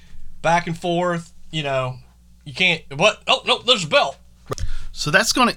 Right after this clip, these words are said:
Speaker 2: end our discussion of Monday Night Raw, and it's going to, I think we're gonna further this discussion that we, that we're wrapping this thing up with a little bit on SmackDown. If you wanna go to the SmackDown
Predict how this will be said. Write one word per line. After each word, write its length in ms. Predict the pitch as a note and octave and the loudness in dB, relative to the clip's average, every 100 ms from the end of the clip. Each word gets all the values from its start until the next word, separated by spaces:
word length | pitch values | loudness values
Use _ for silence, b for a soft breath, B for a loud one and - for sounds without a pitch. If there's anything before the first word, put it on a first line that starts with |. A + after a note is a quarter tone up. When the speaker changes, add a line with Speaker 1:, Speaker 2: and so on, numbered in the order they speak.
| - | 0
Speaker 2:
end 360 | G3 F#3 E3+ - | 4 6 4 6
our 180 | D3 D3+ | 6 6
discussion 540 | B2 - D#3+ - B2+ | 4 4 4 4 0
of 200 | B2+ A#2+ | 0 0
Monday 280 | C3+ C#3 B2 | 2 2 2
Night 280 | A2 G#2 G2+ | 0 -2 0
Raw, 380 | C#3 F3+ G3 G3 | 4 6 6 6
and 140 | B2 A#2+ | 2 0
it's 120 | - | -2
going 240 | D3 D3+ | -4 -4
to, 260 | B2+ C#3 B2 - B B B B - | -2 -2 -2 -6 B B B B -6
I 20 | |
think 200 | - G3+ | -2 -2
we're 60 | A3+ | 2
gonna 160 | B3 F#3 | 2 4
further 380 | G3 F#3+ F3 | 4 4 4
this 200 | E3+ E3+ | 2 0
discussion 840 | - C3 - - D#3 - F3+ E3+ E3 | -2 -4 0 2 2 2 -2 -2 -4
that 100 | C#3 | -4
we, 140 | A#2+ A#2 | -4 -4
that 220 | - A#2 | -2 -2
we're 140 | A#2+ | 0
wrapping 340 | A2+ C3+ C#3 D#3 | 2 4 4 0
this 120 | C3 | -2
thing 220 | D#3 C3+ | -4 -2
up 220 | G#2+ C#3 | 0 0
with 160 | - E3+ | 0 0
a 80 | A2 | 0
little 300 | A#2 C#3 E3+ | 2 2 4
bit 140 | F#3+ | 2
on 100 | F#3 | 0
SmackDown. 640 | F3 F#3 F3 F3 F3 E3+ A#2+ | 0 2 2 2 0 0 -2
If 140 | - | -6
you 80 | A#2 | -2
wanna 240 | C#3+ D#3 | 0 0
go 200 | C3+ D3+ | 0 0
to 80 | D#3 | 0
the 80 | C#3 | -2
SmackDown 600 | B2+ D3+ D3 - D3 C3 | -2 0 0 0 -2 -2